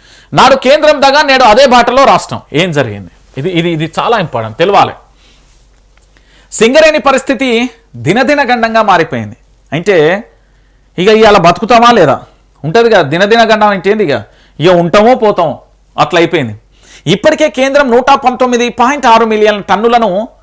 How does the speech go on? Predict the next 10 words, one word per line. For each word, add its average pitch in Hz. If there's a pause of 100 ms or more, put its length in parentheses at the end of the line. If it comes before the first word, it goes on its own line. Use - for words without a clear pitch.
(320)
కొయ్యాగూడెం 220 (180)
బ్లాక్‌లోని, 208
కొత్తగూడెం 165
ఉన్నట్టు, 110 (520)
ఆ, 131
బ్లాక్ 160
త్రీలో 233
ఆరో 262
మైనింగ్ 247
ప్రైవేట్, 220